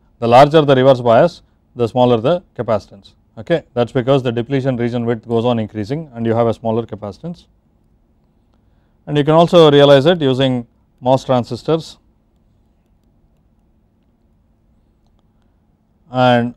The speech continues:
a mos transistor, it has a C V curve.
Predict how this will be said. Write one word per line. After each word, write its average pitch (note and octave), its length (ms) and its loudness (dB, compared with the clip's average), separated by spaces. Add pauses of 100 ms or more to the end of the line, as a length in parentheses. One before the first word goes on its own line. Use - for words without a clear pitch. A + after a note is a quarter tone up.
(120)
a C3 60 -6
mos C3+ 260 0
transistor, D3+ 640 0 (680)
it B2 100 -8
has C3+ 180 4
a C3 80 0
C C#3+ 180 -2
V C#3+ 120 0
curve. D#3 380 2